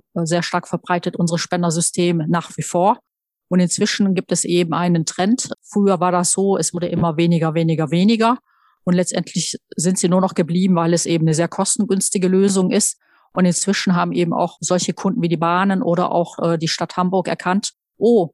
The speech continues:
jetzt bin ich ja sogar nachhaltig.“ Das heißt, jetzt ist so die Talsohle durchschritten.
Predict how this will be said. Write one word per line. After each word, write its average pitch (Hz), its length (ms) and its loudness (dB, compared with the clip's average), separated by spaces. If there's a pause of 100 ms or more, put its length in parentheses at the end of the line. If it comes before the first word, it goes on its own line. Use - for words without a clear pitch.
jetzt - 240 -4
bin 190 140 0
ich 180 100 0
ja 180 80 0
sogar 170 240 2
nachhaltig.“ 175 840 0
Das 175 220 -4
heißt, 180 320 0 (160)
jetzt 185 560 -2
ist - 160 -2
so 185 100 -2
die 170 120 -2
Talsohle 180 540 2
durchschritten. 226 680 2